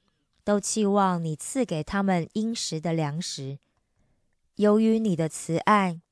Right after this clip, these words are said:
辛酸紧随着我们世俗的生涯，在辛酸之中，我们探问着、坦受这些辛酸究竟为什么。眼前是一片黑暗，我们转身叹息着问道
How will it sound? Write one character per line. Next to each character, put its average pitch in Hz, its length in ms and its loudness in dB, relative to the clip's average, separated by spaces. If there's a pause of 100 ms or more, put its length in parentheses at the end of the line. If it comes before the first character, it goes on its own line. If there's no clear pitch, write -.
(500)
辛 269 280 -6
酸 262 400 0
紧 180 300 -4
随 190 260 0
着 226 220 2
我 170 160 2
们 160 260 -2
世 175 300 -4
俗 147 200 -8
的 165 140 -4
生 190 280 -4
涯， 143 340 -6 (560)
在 196 200 0
辛 196 240 -6
酸 208 240 -2
之 208 200 -4
中， 226 340 -2 (460)
我 214 100 0
们 214 160 0
探 277 300 -6
问 220 240 2
着、 160 320 -4 (360)
坦 165 240 -4
受 196 240 0
这 190 200 -2
些 180 260 -4
辛 226 260 -6
酸 220 380 -4 (220)
究 190 200 -2
竟 170 380 -6
为 180 220 2
什 147 200 -8
么。 131 280 -16 (800)
眼 202 180 0
前 208 320 0
是 220 200 -4
一 160 120 -2
片 170 280 -4
黑 190 300 -4
暗， 160 280 -6 (720)
我 220 140 2
们 240 160 0
转 185 280 -2
身 254 320 -2
叹 208 240 -2
息 147 220 -8
着 170 160 -2
问 180 260 -2
道 151 340 -4